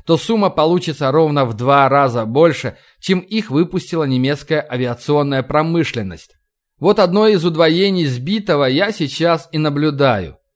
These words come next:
Хорошо, если ещё пилот Лагга на него претендовать не будет. Написав рапорт, капитан подобрел. «Поедешь в штаб армии,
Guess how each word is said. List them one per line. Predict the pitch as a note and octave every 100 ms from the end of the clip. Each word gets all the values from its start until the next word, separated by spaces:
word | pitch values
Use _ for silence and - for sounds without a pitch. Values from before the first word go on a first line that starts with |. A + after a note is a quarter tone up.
| _ _ _
Хорошо, | - G3 G3 E3+ - F#3
если | E3 D3+ D#3
ещё | D3+ - E3+
пилот | C#3+ D#3 D#3+ E3 C#3
Лагга | C3+ D#3+ D#3+ C#3+
на | C#3
него | C3+ C3+ C3
претендовать | A#2+ C3+ D3+ D3 C#3+ C#3 B2 C3
не | C#3+
будет. | C3 B2+ F#2 - _ _ _ _ _ _ _
Написав | C#3+ C#3+ D#3 E3 C#3+
рапорт, | D3 E3+ D3+ B2 - _ -
капитан | C3+ D3 C3 C#3 B2
подобрел. | C3 C#3 C#3 C3+ G2+ - _ _ _ _ _ _ _ -
«Поедешь | E3 F3+ F3 D#3+ -
в |
штаб | - - D#3+ -
армии, | E3 C#3+ B2 A2